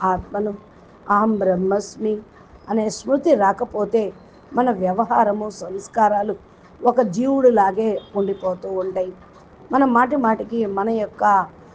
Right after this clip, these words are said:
ఆ, మన్ని మనమే, ఆ, పూర్తిగా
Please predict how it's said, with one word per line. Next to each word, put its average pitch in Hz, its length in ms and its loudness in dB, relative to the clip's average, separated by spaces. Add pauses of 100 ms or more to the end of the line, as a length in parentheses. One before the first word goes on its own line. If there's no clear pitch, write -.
(240)
ఆ, 196 340 4 (920)
మన్ని 269 240 4
మనమే, 254 520 0 (560)
ఆ, 202 200 -2 (2250)
పూర్తిగా 233 760 2